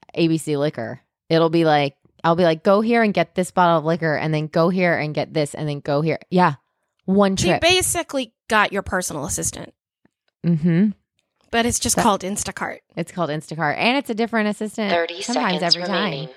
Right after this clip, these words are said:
Speaker 2: Oh, it's like a pool of assistants.
Speaker 1: It's
Speaker 2: It's
Speaker 1: a
Speaker 2: like you
Speaker 1: pool
Speaker 2: got
Speaker 1: of
Speaker 2: a, a
Speaker 1: assistants.
Speaker 2: whole, like, school of, of assistants. It's like you have interns that you have to pay.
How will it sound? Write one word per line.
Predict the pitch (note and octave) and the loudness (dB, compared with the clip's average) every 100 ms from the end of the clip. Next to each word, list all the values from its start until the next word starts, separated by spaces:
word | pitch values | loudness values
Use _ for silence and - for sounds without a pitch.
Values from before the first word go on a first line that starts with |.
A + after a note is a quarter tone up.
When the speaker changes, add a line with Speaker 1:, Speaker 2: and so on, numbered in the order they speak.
| - - | -20 -8
Speaker 2:
Oh, | C#4 | -6
it's | G4 | -4
like | F#4+ | -2
a | C#4+ | -4
pool | - F#4+ C#5+ F4+ | -4 0 2 0
of | G#3 | -2
assistants. | G3 F#3+ - D3+ B2 | -6 -8 -8 -10 -14
Speaker 1:
It's | G3 | -8
Speaker 2:
It's | G3+ | -6
Speaker 1:
a | |
Speaker 2:
like | F#3+ | -2
you | G#3+ | 0
Speaker 1:
pool | F#3+ | 2
Speaker 2:
got | F#4 | 4
Speaker 1:
of | F4+ | 4
Speaker 2:
a, | |
a | E4 | 4
Speaker 1:
assistants. | - E4 D4 | 4 0 0
Speaker 2:
whole, | F#4+ F#4 F4+ | 0 0 2
like, | E4 D#4 | 0 -2
school | - - E4+ F4 E4+ | -6 -4 -4 -2 0
of, | D4 A#3 | -2 -2
of | B3 A#3+ C4+ | -2 -2 0
assistants. | - - - F#3 - | -2 -4 -4 -4 -4
It's | F#4+ | -4
like | - | 0
you | F#4 | -2
have | - | -2
interns | F#4+ - A3+ F#3 | -4 -2 -2 -4
that | - | -6
you | A3 | -8
have | G3+ | -8
to | - | -6
pay. | F#3+ E3+ | -6 -6